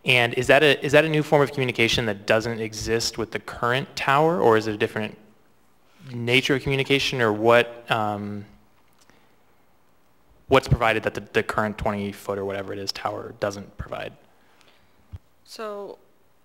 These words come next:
Speaker 2: the amount of data that we get from a substation has greatly increased since,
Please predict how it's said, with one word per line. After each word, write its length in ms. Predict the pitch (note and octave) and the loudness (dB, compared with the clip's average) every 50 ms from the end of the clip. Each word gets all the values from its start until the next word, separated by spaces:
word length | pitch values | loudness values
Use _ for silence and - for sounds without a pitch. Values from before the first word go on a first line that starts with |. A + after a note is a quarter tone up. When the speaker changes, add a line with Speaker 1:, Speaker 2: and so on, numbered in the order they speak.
| _ - | _ -16
Speaker 2:
the 160 | - A3 G#3+ | -12 -8 -6
amount 260 | G#3+ G#3+ G#3+ G#3+ A#3 A#3+ | -4 -4 -4 -4 -4 -6
of 100 | G#3 F3 | -8 -10
data 320 | F#3+ F#3 F3+ F3+ F#3+ F#3+ | -8 -8 -6 -6 -6 -8
that 120 | F3 F3+ | -8 -8
we 380 | - F3+ F3+ F3+ F3+ F3+ F3 F3 _ | -12 -12 -12 -12 -12 -14 -16 -16 _
get 240 | - F#3 F3 - - | -12 -12 -12 -12 -12
from 180 | - F#3 F3+ | -14 -14 -14
a 40 | F3 | -14
substation 600 | E3 - F3+ E3+ E3 - - F3+ F3 - - F#3+ | -14 -14 -16 -16 -16 -16 -16 -16 -16 -14 -16 -16
has 180 | F3+ F#3 E3 D#3+ | -14 -14 -16 -18
greatly 440 | _ - F3 F3 F3 - F3+ F3+ F3 | _ -14 -14 -12 -12 -12 -14 -14 -14
increased 460 | F3 E3+ - - F3 E3+ F3 E3+ - | -14 -16 -18 -16 -16 -16 -16 -16 -16
since, 440 | - F3 E3 D#3+ - - - - | -16 -16 -16 -16 -18 -20 -20 -20